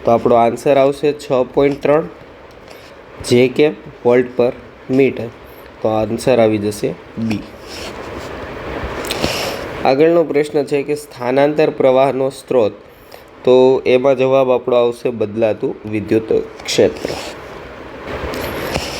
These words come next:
આગળનો પ્રશ્ન છે કે પારજાંબલી કિરણોની તરંગ લંબાઈ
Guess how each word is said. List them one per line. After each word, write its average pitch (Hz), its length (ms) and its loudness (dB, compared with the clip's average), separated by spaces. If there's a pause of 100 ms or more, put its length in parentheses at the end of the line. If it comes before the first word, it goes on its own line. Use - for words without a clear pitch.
(120)
આગળનો 156 360 4
પ્રશ્ન 151 380 0
છે 151 140 -2
કે 147 100 -2
પારજાંબલી 147 840 2
કિરણોની 131 460 -2
તરંગ 135 440 -2
લંબાઈ 110 360 0